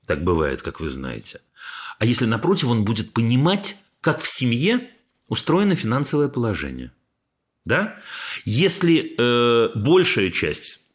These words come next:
а, а может быть и всё, что происходит в семье с финансами, будет для него открыто. Если часть решений,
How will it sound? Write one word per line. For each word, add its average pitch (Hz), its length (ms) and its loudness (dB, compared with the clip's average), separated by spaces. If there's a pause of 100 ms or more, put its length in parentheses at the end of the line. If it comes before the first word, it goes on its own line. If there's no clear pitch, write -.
(360)
а, - 60 -2
а 101 200 0
может 101 200 2
быть 101 160 0
и 113 40 0
всё, - 500 0
что - 220 0
происходит 113 480 2
в - 160 -6
семье 98 340 2
с - 60 0
финансами, 127 720 0 (320)
будет 143 400 2
для 123 140 6
него 123 240 4
открыто. 143 640 0 (800)
Если 127 320 2
часть - 420 2
решений, 170 720 2